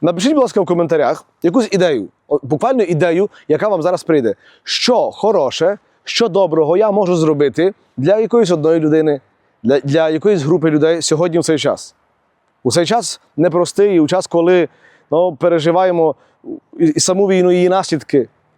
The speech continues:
Що я можу доброго зробити, очікуючи Різдво,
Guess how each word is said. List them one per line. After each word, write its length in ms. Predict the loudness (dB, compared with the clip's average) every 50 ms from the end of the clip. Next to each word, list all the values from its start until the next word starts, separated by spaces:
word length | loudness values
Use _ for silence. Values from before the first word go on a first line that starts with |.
| _ _
Що 600 | -8 -8 -6 -4 -2 -2 0 0 0 -2 -4 -4 _ -8
я 360 | -4 -2 0 0 0 -2 -2
можу 580 | -2 0 0 2 2 2 0 0 0 0 0 0
доброго 560 | 0 0 0 0 0 0 0 0 2 0 0
зробити, 640 | 0 0 0 0 2 0 0 0 0 0 -2 -2 -4 _ _ _ _ _ _ _ _ _ _ _ _ _ _ _ -6
очікуючи 480 | -4 -2 -2 0 2 2 2 2 2
Різдво, 380 | 0 0 0 0 0 -2 -2